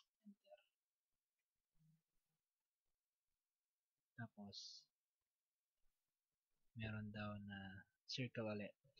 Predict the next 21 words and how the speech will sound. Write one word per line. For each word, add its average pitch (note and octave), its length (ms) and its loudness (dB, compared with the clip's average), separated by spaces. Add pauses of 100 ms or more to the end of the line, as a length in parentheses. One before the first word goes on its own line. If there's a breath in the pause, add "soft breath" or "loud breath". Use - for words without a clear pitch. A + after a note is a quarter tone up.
sa - 180 -4
kabila, G2+ 800 4 (1300 soft breath)
magkabilaan G2+ 880 -4 (1500)
na G#2 300 -2
one G#2 160 -2
point G2+ 260 -8
five. - 220 -14 (1300)
Gawa A2+ 400 2
muna G#2+ 240 0
tayong G2+ 320 -4
guide. F#2 240 -4 (160)
Ito B2 160 -2
yung A2+ 160 -2
pinaka-basic G2 880 -4
na F2 160 -10
ano, F2 160 -12
yung F#2 160 -12
ginagawa F2+ 560 4
ko - 80 -18
dati. - 320 -20 (2000)
Ginagawa. F#3+ 480 -8